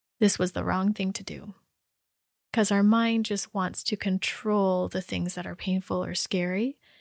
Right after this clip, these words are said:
or the basic self wants to control that and doesn't want us to have heartache, wants things to feel good. And when I say mind,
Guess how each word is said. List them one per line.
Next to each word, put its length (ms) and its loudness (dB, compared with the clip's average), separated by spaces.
or 100 -2
the 120 -2
basic 440 -2
self 600 -8
wants 300 0
to 80 -6
control 480 -2
that 420 -10
and 120 4
doesn't 340 2
want 280 -2
us 140 -4
to 80 -6
have 180 -6
heartache, 640 -6
wants 320 0
things 300 -2
to 100 -6
feel 320 -6
good. 480 -8
And 120 8
when 120 8
I 100 6
say 320 0
mind, 800 2